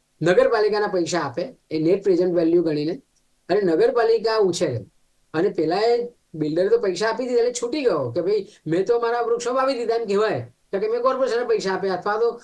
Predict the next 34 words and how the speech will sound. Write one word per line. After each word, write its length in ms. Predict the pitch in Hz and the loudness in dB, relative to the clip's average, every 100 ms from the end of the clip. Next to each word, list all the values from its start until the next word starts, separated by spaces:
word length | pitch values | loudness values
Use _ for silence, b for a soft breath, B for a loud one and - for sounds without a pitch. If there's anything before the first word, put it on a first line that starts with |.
| B | B
સોશિયલ 380 | - 214 - 247 | -2 0 0 -2
ફોરેસ્ટરી 480 | 220 214 202 233 233 | -2 -4 -2 -2 0
હોય 140 | 233 | 0
તો 120 | 247 | 0
વન 120 | 269 | -2
ખાતાને 340 | 262 214 208 202 | -4 -4 -2 -2
આપ્યા. 400 | 160 156 120 - _ _ _ - | -2 -4 -6 -10 _ _ _ -2
પણ 100 | 247 | 0
એ 340 | 202 220 277 | 4 4 4
પૈસામાંથી 720 | 240 214 175 214 220 208 220 | 2 0 0 0 0 0 0
ઝાડ 320 | 214 160 156 175 | -2 0 0 0
વવાયા 320 | 165 165 165 | 0 0 -2
છે 160 | 175 | -4
ખરા? 260 | 165 143 156 - _ _ _ _ _ _ | -4 -4 -6 -12 _ _ _ _ _ _
આજે 220 | 160 175 214 | -2 2 4
અમદાવાદે 600 | 185 208 214 208 202 202 | 2 2 2 2 2 2
ત્રીસ 340 | 196 226 233 | 2 -2 0
લાખ 300 | 170 180 196 - _ _ - | 0 0 -2 -6 _ _ -2
ઝાડ 280 | 165 180 185 | 0 2 0
વાવવાનો 460 | 180 185 185 185 | 0 -2 -2 -2
એક 180 | 180 180 | -2 -2
એક્શન 280 | 151 - 170 | -4 -4 -2
પ્લાન 180 | 175 165 | -2 -2
તૈયાર 220 | 147 151 | -2 -2
કર્યો 280 | 170 175 123 | -2 -2 -4
છે, 160 | 117 - _ _ _ | -10 -16 _ _ _
પણ 80 | 214 | -4
અગાઉના 540 | 226 165 143 202 247 247 | -2 -2 2 4 4 4
વર્ષે 300 | 233 202 220 | 2 0 -2
જે 100 | 220 | 0
દસ 260 | 190 196 202 | 0 -2 -2
લાખ 280 | 208 202 | -2 -4
ઝાડ 300 | 156 139 165 | -6 -2 0
વાવવાનો 580 | 180 165 170 180 185 180 | 0 -2 0 0 -2 -6